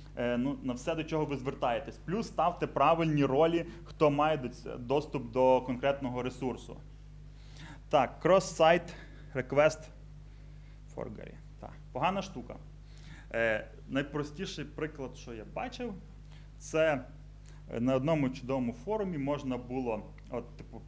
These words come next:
дати в своєму профайлі, дати лінк на цей, на свій, <clears throat> дати лінк на свій, е, цей, е, на якийсь будь-який імідж в інтернеті. Ти таке казав: «Окей, будь-який імідж в інтернеті».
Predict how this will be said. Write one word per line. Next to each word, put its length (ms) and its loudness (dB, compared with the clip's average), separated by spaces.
дати 360 6
в 40 -14
своєму 280 2
профайлі, 480 0
дати 340 0
лінк 420 -2
на 440 -4
цей, 300 -6
на 140 0
свій, 540 -4
<clears throat> 100 -2
дати 260 2
лінк 260 -2
на 100 0
свій, 520 -4
е, 560 0
цей, 180 -14
е, 60 -14
на 160 2
якийсь 260 -2
будь-який 580 -4
імідж 300 0
в 60 -6
інтернеті. 640 -2
Ти 60 -14
таке 280 -6
казав: 240 -4
«Окей, 260 -2
будь-який 440 -4
імідж 260 -4
в 0 -
інтернеті». 560 -2